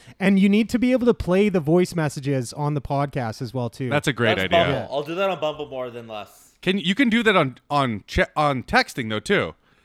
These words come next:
Speaker 2: So I say get their text,
Speaker 3: Oh.
Speaker 2: get their text. Maybe don't call them. I think that's a better move.
Speaker 1: Yeah.
Speaker 2: The voice messages.
Speaker 3: Voice
Speaker 2: 'Cause girls do
Speaker 3: messages.
Speaker 2: that to each other.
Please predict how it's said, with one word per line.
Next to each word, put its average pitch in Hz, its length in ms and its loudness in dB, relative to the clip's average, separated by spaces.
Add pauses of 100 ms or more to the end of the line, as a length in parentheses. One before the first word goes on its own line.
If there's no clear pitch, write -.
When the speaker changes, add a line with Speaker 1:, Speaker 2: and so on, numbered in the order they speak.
(280)
Speaker 2:
So 185 140 -2
I 180 160 4
say 277 180 -2
get 175 280 2
their 247 120 0
text, 185 380 2 (160)
Speaker 3:
Oh. - 60 -20 (180)
Speaker 2:
get 190 200 0
their 262 100 -2
text. 175 440 0
Maybe 175 200 -4
don't 226 160 2
call 143 240 2
them. 202 180 0
I 131 80 -6
think 131 160 -4
that's 135 140 -8
a 117 40 -16
better 123 200 -6
move. 131 340 -4
Speaker 1:
Yeah. 131 220 -8 (240)
Speaker 2:
The 123 80 -12
voice 160 360 0
messages. 95 600 -10 (420)
Speaker 3:
Voice 151 380 -8
Speaker 2:
'Cause 220 200 2
girls 262 340 6
do 214 140 4
Speaker 3:
messages. 285 60 6
Speaker 2:
that 277 200 8
to 233 100 -2
each 170 180 -4
other. 156 360 0